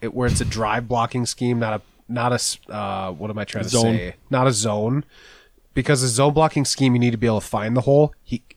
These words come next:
Speaker 1: I don't, he, even if he does see the hole, which maybe he has fine vision,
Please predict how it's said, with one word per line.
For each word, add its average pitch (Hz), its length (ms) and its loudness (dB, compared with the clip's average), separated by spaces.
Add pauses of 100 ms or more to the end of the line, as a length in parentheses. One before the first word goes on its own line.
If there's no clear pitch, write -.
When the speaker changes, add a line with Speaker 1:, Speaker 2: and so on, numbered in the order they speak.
(180)
Speaker 1:
I 123 80 -2
don't, 139 200 4 (500)
he, 135 280 -2 (420)
even 175 280 4
if 160 220 4
he 143 220 0
does 120 360 0
see - 240 0
the 120 120 0
hole, 147 180 4
which 123 240 -2
maybe 123 280 -2
he 127 160 -2
has 117 220 -2
fine 117 300 -4
vision, 127 320 -2